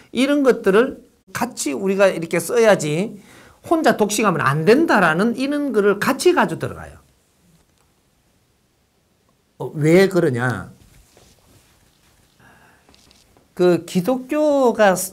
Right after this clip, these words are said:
이제 자생할 수 있었던 원리가 뭐냐면 없는 사람 오라는 겁니다. 없는 사람들 편에 있었어요. 어, 왜? 기독교 원래 없었거든요.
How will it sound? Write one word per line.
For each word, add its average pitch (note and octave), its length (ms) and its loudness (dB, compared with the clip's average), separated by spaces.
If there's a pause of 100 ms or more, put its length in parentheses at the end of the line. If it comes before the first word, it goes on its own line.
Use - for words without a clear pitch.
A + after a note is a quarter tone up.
(120)
이제 E3+ 240 0
자생할 C#4 600 -4
수 A#3 340 -8
있었던 A3+ 520 -4
원리가 G#3 420 -2
뭐냐면 D3+ 760 -4 (520)
없는 E3+ 480 0
사람 A#3+ 400 -4
오라는 D3+ 380 -4
겁니다. F2 420 -16 (1200)
없는 F3 360 4
사람들 B3 680 -2
편에 D4+ 360 -6
있었어요. A#2 540 -10 (1400)
어, - 60 -18 (560)
왜? D3 420 -2 (540)
기독교 D4 440 0
원래 C#4 220 6
없었거든요. G3 720 -2